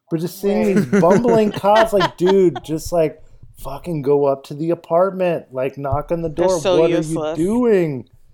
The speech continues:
Speaker 2: Did y'all know that, like, the twins in this movie, I,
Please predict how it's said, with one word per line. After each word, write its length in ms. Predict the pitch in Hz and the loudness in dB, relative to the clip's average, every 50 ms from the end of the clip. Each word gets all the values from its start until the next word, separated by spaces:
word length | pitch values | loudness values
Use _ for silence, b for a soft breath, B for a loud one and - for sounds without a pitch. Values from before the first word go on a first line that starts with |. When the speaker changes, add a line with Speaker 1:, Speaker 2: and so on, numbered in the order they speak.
| - - - _ - | -20 -20 -20 _ -10
Speaker 2:
Did 220 | 202 240 254 262 311 | -6 -6 -4 -2 0
y'all 420 | 415 466 480 494 453 392 - - - | 2 2 2 2 0 0 -4 -6 -8
know 340 | 214 208 208 190 185 190 202 | -6 -2 0 0 0 0 0
that, 240 | 208 226 202 185 180 | 0 -2 -2 0 0
like, 600 | 185 185 175 170 170 170 170 156 - - - - _ _ _ _ _ _ _ _ _ - | 0 2 2 2 0 -2 -2 -6 -8 -12 -18 -20 _ _ _ _ _ _ _ _ _ -18
the 600 | 185 185 180 180 180 180 185 196 185 180 180 185 - | -18 -16 -16 -18 -12 -4 -2 0 2 2 0 -2 -4
twins 680 | - - - 190 180 185 190 196 196 185 - - - _ | -8 -8 -6 -4 -4 -4 -6 -8 -10 -14 -16 -20 -20 _
in 120 | - 190 190 | -14 -10 -10
this 200 | 185 175 - - | -10 -10 -10 -10
movie, 480 | 185 180 170 165 170 180 175 175 165 - | -10 -10 -8 -8 -8 -8 -8 -8 -6 -6
I, 180 | - 190 180 | -8 -8 -8